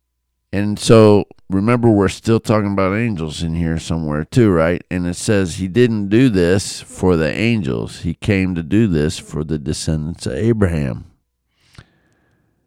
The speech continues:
So because he did it for us, he had to do it in every respect to be like us, so that he could represent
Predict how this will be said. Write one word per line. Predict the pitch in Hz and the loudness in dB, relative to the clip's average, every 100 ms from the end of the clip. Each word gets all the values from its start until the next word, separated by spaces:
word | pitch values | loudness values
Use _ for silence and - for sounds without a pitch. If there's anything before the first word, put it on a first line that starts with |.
| _ _ _ _ _ _ | _ _ _ _ _ _
So | - 95 92 | -2 2 4
because | 92 - 127 117 104 | 2 0 4 4 4
he | 101 | -2
did | 78 104 95 | 0 0 2
it | - | -2
for | - - - 87 78 - | -8 -12 -2 0 0 0
us, | 127 107 90 104 - - _ _ _ _ _ _ _ _ _ _ _ | 2 4 4 0 -6 -16 _ _ _ _ _ _ _ _ _ _ _
he | - 87 | -6 0
had | 98 95 87 | 2 2 -2
to | 82 | -6
do | 76 95 92 | -2 0 0
it | - | -2
in | 73 82 | -8 -6
every | 95 95 98 | -2 0 0
respect | 95 90 - - 104 95 - - _ _ _ - - _ | 0 -4 -4 0 0 0 -8 -20 _ _ _ -20 -20 _
to | - | -6
be | 78 104 101 | 0 2 2
like | 82 85 113 107 - | 0 0 0 -2 -6
us, | 69 57 - - - - _ _ _ _ | -6 -6 -10 -16 -18 -20 _ _ _ _
so | - - 87 | -12 -4 -2
that | 82 - | -2 -4
he | 90 98 | -2 -2
could | - 104 85 64 _ _ - | -2 -6 -6 -8 _ _ -8
represent | 85 90 - 82 87 90 85 | -2 0 0 -4 -2 -2 -4